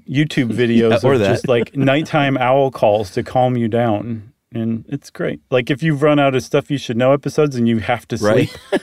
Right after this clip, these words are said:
Speaker 1: <laughs> maybe turn to something like that.
Speaker 2: Uh, I think we should talk about their head turn, though, the exorcist move, because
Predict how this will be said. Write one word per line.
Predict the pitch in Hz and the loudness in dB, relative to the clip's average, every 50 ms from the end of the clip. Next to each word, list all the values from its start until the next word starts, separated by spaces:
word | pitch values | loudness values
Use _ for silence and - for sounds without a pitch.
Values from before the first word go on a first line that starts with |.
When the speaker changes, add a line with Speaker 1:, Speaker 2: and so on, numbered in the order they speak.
| - 277 | -4 -4
Speaker 1:
<laughs> | - - | -4 -2
maybe | 123 127 131 135 135 127 117 | -2 -2 0 0 0 -2 -2
turn | - - 139 127 123 117 | -4 -4 -2 -2 -2 -2
to | 107 95 | -4 -4
something | - 123 110 101 - 107 101 | -4 -6 -6 -6 -6 -6 -6
like | 98 98 98 92 - | -6 -8 -10 -10 -10
that. | - 104 98 - - _ _ - - - - - - - - - - - - | -10 -10 -10 -12 -16 _ _ -20 -20 -18 -18 -18 -20 -20 -20 -20 -8 -2 2
Speaker 2:
Uh, | 143 139 135 135 139 | 2 4 4 4 2
I | - 143 | 2 0
think | 131 220 214 185 | 0 -2 -4 -2
we | 202 180 | -4 -4
should | - - 139 | -4 -4 -4
talk | - 151 143 127 143 | -2 -2 -2 0 0
about | 131 120 98 | 0 0 2
their | 80 110 107 | 2 0 0
head | 101 135 123 120 113 | 2 2 0 0 -2
turn, | - 101 95 92 87 | -2 -2 0 0 0
though, | 87 87 85 85 | 0 0 -2 -2
the | 82 - - | -2 -2 -2
exorcist | 92 110 - - 113 98 - 98 90 - - | -2 -2 -4 -4 -6 -6 -4 -6 -6 -4 -2
move, | 92 90 87 87 85 80 - | -2 -2 -2 -2 -4 -4 -6
because | - 95 - 110 104 98 95 92 - | -8 -6 -2 0 0 0 0 -2 -4